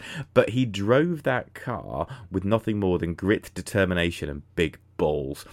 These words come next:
And he would overtake you, even if his car was slower and damaged and on fire, because he would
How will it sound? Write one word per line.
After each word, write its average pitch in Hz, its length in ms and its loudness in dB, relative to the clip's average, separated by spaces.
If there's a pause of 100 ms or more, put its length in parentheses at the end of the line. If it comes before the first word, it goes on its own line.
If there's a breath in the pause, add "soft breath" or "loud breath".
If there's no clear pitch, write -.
(260 loud breath)
And 98 180 2
he 139 180 2
would 120 240 0
overtake 110 540 0
you, 76 280 -4
even 113 240 0
if 123 80 -6
his 123 160 -4
car 110 200 0
was 92 140 -4
slower 80 500 -2
and 92 320 0
damaged 82 480 -2
and 95 260 -2 (120)
on 92 200 0
fire, 87 560 -2 (500 loud breath)
because 104 680 2 (180 loud breath)
he 117 240 0
would 95 240 0